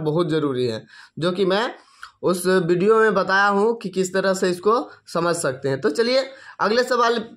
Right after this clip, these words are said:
पे हम लोग चलते हैं। टैन पटा-, पचास डिग्री प्लस cot चालीस डिग्री बराबर किसके होंगे?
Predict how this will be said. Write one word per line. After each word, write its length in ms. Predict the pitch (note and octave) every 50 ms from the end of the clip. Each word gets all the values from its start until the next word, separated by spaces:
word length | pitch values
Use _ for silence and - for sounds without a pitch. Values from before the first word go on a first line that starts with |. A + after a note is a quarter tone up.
| _ _ - -
पे 100 | G#3+ A3
हम 160 | A3+ A3 A3
लोग 240 | A3 A3+ A3+ A3 A3+
चलते 240 | A3+ G#3 G#3 A#3 B3
हैं। 240 | A3 F#3 F3 F#3 - - - - - _ - - - _ -
टैन 260 | G#3+ A3 A#3+ C4+ C4+
पटा-, 260 | C4 B3+ G3+ G#3 - - - - - -
पचास 380 | F#3+ F#3 A3 A3+ B3+ D4 - G3
डिग्री 280 | G#3+ A3+ A3 G3+ G#3 G#3
प्लस 460 | G#3+ G#3+ G#3 F#3+ F#3 F#3+ G3 - - - G#3+
cot 400 | G#3+ G#3+ A3 A#3+ A#3+ A#3+ - - - -
चालीस 300 | G#3+ G3 G#3+ A3+ A3 -
डिग्री 360 | E3+ D#3+ D3 D3 D#3 F3+ - - - - _ _ - -
बराबर 380 | D3+ F#3 G3 G3 F#3+ F#3+ G#3+ G#3+
किसके 320 | G3+ G3+ F#3+ F#3+ - G3+
होंगे? 420 | F#3 E3 D3 C3 B2+ A#2 A2+ A#2